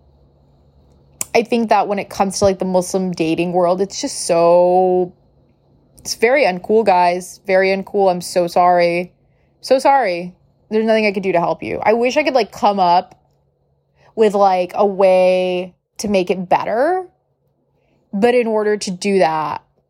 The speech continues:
there would need to be, like, some type of lessons given to men or something like that. But, like, also, and I, and I said this on my Instagram stories, I think all men suck, not just Muslim men, but especially Muslim men.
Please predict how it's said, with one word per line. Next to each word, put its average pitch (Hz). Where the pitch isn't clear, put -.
there 220
would 214
need 208
to 214
be, 208
like, 190
some 208
type 202
of 185
lessons 170
given 170
to 180
men 139
or 110
something -
like -
that. -
But, 359
like, 370
also, 220
and 202
I, 196
and 214
I 202
said 196
this 185
on 208
my 175
Instagram 175
stories, 175
I 208
think 220
all 196
men 165
suck, 165
not 170
just -
Muslim 180
men, 170
but 180
especially 170
Muslim -
men. -